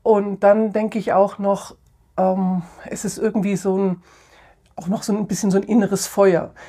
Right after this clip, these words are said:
Weil wenn man merkt, dass man mit,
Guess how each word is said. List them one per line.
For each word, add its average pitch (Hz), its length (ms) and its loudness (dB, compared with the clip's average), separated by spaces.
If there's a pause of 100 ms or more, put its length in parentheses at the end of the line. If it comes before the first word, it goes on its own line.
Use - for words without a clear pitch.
(160)
Weil 196 120 2
wenn 208 100 2
man 196 280 2
merkt, 214 680 2 (240)
dass 196 220 -4
man 185 420 -2 (720)
mit, 196 320 -4